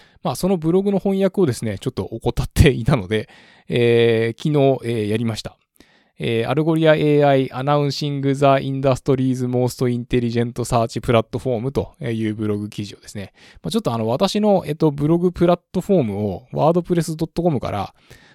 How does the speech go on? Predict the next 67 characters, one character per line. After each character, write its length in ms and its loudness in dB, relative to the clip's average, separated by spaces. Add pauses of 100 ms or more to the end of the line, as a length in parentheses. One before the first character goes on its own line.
(100)
あ 80 -2
の、 140 -2
エ 60 2
ー 40 2
ダ 120 6
ブ 100 2
リ 60 4
ュ 100 6
ー 40 -
エ 40 2
ス 460 -2
ラ 140 6
イ 80 0
ト 140 -2
セ 220 0
ー 40 2
ル 100 -2
上 200 0
の 120 2
ワ 140 4
ー 20 0
ド 80 -2
プ 100 -8
レ 80 -6
ス、 220 -14
ま 80 -14
あ、 20 -20
こ 80 -4
れ 80 -8
ビ 120 -6
ッ 40 -20 (140)
ト 100 -2
ナ 100 2
ミ 100 -4
っ 20 -16
て 100 -16
い 20 -16
う 20 -16
ん 0 -
で 40 -18
す 60 -20
か 80 -8
ね、 160 -10 (100)
に、 480 -6
え 120 -6
っ 40 -6
と、 260 -6
切 140 -10
り 180 -8
替 180 2
え 60 -4
た 120 -6
っ 20 -10
て 220 -6
い 80 -2
う 20 -4
の 100 -10
で、 280 -4
ま 80 -4
あ、 20 -12
ち 60 -8
ょ 20 -8
っ 20 -8
と 120 -12
そ 120 -12
こ 120 -6
で、 200 -6